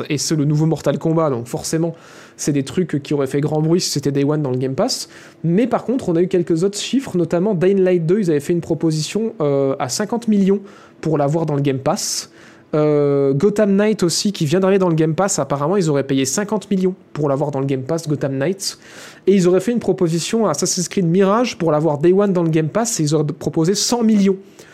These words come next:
pour avoir Mirage dans le Game Pass Day One, mais, euh, voilà, c'est pas passé. Alors après je dis Day One parce que je suppose, vu que c'est tombé... Euh,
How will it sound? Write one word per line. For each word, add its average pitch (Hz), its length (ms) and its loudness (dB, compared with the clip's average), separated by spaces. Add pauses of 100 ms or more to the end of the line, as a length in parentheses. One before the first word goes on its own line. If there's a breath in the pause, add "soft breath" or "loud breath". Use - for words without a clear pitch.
(200 loud breath)
pour 165 180 -2
avoir 147 240 2
Mirage 160 360 2
dans 151 100 0
le 143 60 -2
Game 135 180 0
Pass 156 240 0
Day 135 160 2
One, 147 260 0 (200)
mais, 151 340 0
euh, 143 400 0
voilà, - 180 -2
c'est 156 140 -4
pas 165 100 0
passé. 143 240 -2
Alors 131 120 0
après 131 180 -2
je 151 60 -6
dis 151 100 -2
Day 156 160 2
One 170 180 2
parce 147 160 -4
que - 80 -4
je 131 120 -4
suppose, 170 520 -2
vu 131 100 -6
que - 80 -10
c'est 139 140 -2
tombé... 139 380 0
Euh, 131 320 0